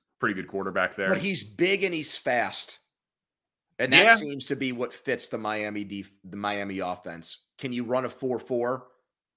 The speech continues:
Speaker 2: It plays here.
Speaker 1: I understand. M-, most teams
Speaker 2: Get a
Speaker 1: should
Speaker 2: helmet
Speaker 1: be
Speaker 2: on.
Speaker 1: able to use six four, four four. Most teams, if your offense isn't conducive to six four, two forty, four four speed, you probably should change your offense.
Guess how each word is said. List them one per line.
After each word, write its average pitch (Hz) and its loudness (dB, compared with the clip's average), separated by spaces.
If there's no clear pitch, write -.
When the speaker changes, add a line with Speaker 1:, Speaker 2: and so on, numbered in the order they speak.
Speaker 2:
It 107 -4
plays 87 -4
here. 76 -8
Speaker 1:
I 190 10
understand. 170 4
M-, 156 2
most 190 4
teams 170 0
Speaker 2:
Get 123 2
a - 2
Speaker 1:
should 107 2
Speaker 2:
helmet 101 0
Speaker 1:
be 135 6
Speaker 2:
on. 135 10
Speaker 1:
able 131 6
to 120 -2
use 117 -2
six - -2
four, 107 0
four 104 -2
four. 82 -6
Most 151 4
teams, 127 0
if 117 -6
your 151 8
offense 185 6
isn't 156 0
conducive 135 0
to 127 -6
six - -2
four, 127 2
two 123 -2
forty, 120 -2
four 120 -4
four 117 -4
speed, 131 -4
you 107 -4
probably 127 8
should 107 -6
change 107 -2
your 98 0
offense. 90 -4